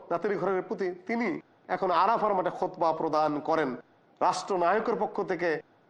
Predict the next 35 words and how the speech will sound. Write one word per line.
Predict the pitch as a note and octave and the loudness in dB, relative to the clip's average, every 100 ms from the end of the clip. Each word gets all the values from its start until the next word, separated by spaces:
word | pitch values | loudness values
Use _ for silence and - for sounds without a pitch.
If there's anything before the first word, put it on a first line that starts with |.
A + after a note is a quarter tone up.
| - | -4
রাষ্ট্রের | C#3+ D#3 - E3+ D3 E3 _ - | -2 -2 0 0 0 -6 _ -4
কর্তাদের | E3 E3+ F3+ E3 E3 | -4 -2 0 0 0
বাদশার | D#3+ A3 - G3 E3+ | 0 -2 0 -2 0
পক্ষ | F3+ - G3 | -4 -2 -2
থেকে | E3 D#3 | 0 -2
তিনি | D3+ D3+ D3+ | -2 -2 -2
ইমামতি | D3+ D3 C#3+ D#3 E3+ D3+ | -2 -2 0 0 -2 -4
করেন। | C#3+ C3 B2+ _ _ _ _ | -4 -4 -6 _ _ _ _
তিনি | D#3+ D#3+ | -4 -4
সেখানে | D#3 D3 C#3+ | -2 -2 0
নায়েবুল | C3 C#3+ E3+ F3+ F#3 E3 F#3 | 0 2 4 4 2 0 -2
খলিফা | D#3 F#3 F#3 E3 D3+ - - D3 | -4 -4 -2 0 -2 -4 -10 -2
বা | D3+ | 0
নায়েবুল | D#3+ E3+ F3+ D#3+ D#3+ | 2 2 0 -2 0
ইমাম | D#3 F#3 F3+ | 2 0 0
বলা | D3+ | 0
হয়, | C#3+ C#3+ | 0 -2
তিনি | C#3+ C#3 | -4 -2
তার | C3 | -2
পক্ষ | B2+ D#3+ - | -2 -8 -8
থেকে | C#3+ | -6
ইমামতি | A#2+ A#2 A2+ | -4 -4 -6
করেন, | A#2+ G#2 G2+ _ _ - | -8 -10 -14 _ _ -8
তিনি | D3+ | -4
খুতবা | C#3 D#3 - D3 | -2 -4 0 -2
প্রদান | C#3+ C#3 C#3+ C3+ | 0 0 0 0
করেন। | A#2 G#2+ G2 _ _ _ - | -2 -4 -8 _ _ _ -8
এতে | F3+ G3+ | -4 -2
তো | G3 | 2
আমাদের | G3+ G3+ | 2 0
ধীর | F3+ G#3 G#3 | -2 -4 -6
স্থিরভাবে | - A3 G3+ G3 | -4 -2 0 0
বোঝার | F#3+ G3 G#3 | -2 0 0
বিষয় | G3 G#3+ G3+ | 0 -2 0
রয়েছে। | G3 - - | 0 -2 -8